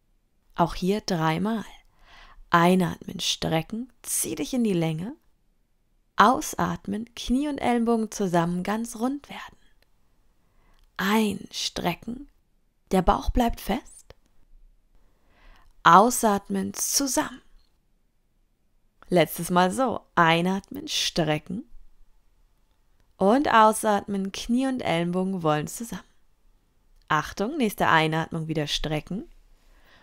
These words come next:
Und von hier aus linkes Bein beugen und mit der rechten Hand einmal von hinten den linken Fuß oder das linke Fußgelenk greifen und den Fuß in die Hand schieben. Öffne dein Herz.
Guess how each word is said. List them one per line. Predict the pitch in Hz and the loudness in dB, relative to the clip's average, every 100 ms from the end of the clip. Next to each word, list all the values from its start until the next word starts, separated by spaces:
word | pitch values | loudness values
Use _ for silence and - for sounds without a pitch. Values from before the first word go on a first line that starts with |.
| - | -6
Und | 220 208 | -4 0
von | 240 233 | 0 0
hier | 262 302 - | 0 -2 -2
aus | 220 220 - - | -2 -4 -6 0
linkes | 214 269 349 277 | 2 2 -2 -6
Bein | - 202 185 | -2 -2 -2
beugen | 175 156 156 160 233 - _ _ _ - | -2 -4 -4 -8 -12 -16 _ _ _ -6
und | 208 | -2
mit | 220 | 2
der | 226 208 | 4 2
rechten | 190 277 - - 233 | 2 -2 -6 -8 -6
Hand | 233 233 | -6 -4
einmal | - 196 190 | -4 -2 -4
von | 190 175 | -4 -6
hinten | 185 208 240 247 185 | -4 -4 -4 -6 -6
den | 180 185 190 | -4 -2 0
linken | 202 226 285 - 254 | 2 2 -2 -6 -10
Fuß | 247 - 196 262 - - - - - _ - | -10 -6 -6 -6 -12 -18 -20 -20 -20 _ -6
oder | 247 285 277 | 0 2 2
das | 233 220 | 0 -2
linke | 214 214 202 | -2 -2 -6
Fußgelenk | - - 320 - 214 196 190 180 | -8 -8 -8 -6 -8 -6 -8 -8
greifen | 160 147 151 196 247 _ _ _ _ - _ _ | -6 -6 -8 -12 -14 _ _ _ _ -20 _ _
und | 214 | 0
den | 220 214 | 0 0
Fuß | - - 302 - | -6 -6 -6 -6
in | 233 | -6
die | 220 180 | -6 -6
Hand | 160 175 | -8 -8
schieben. | - - - - _ _ _ _ _ _ _ _ _ _ | -10 -10 -18 -20 _ _ _ _ _ _ _ _ _ _
Öffne | - 220 - 226 | -8 -8 -4 0
dein | 202 185 | 0 0
Herz. | 170 165 - _ - - - _ | -4 -8 -12 _ -20 -20 -20 _